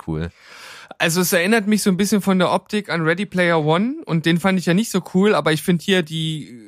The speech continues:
Speaker 2: die Grundprämisse find ich schon besser und, äh, Ryan Reynolds ist halt Ryan Reynolds. Also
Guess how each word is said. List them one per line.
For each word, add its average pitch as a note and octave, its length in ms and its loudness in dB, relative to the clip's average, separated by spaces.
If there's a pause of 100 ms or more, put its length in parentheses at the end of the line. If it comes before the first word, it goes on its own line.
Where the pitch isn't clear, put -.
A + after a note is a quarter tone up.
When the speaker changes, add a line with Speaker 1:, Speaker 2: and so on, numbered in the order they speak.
(120)
Speaker 2:
die C#3+ 200 -8
Grundprämisse A#3 760 0
find A3 180 -4
ich A3 120 -6
schon G#3 160 -2
besser G3+ 420 0
und, F#3 320 -4
äh, A#2 80 -2
Ryan D#3+ 360 2
Reynolds D3 480 0
ist - 200 -10
halt A#2 320 0
Ryan B2+ 240 2
Reynolds. B2+ 420 0
Also A#2 460 -6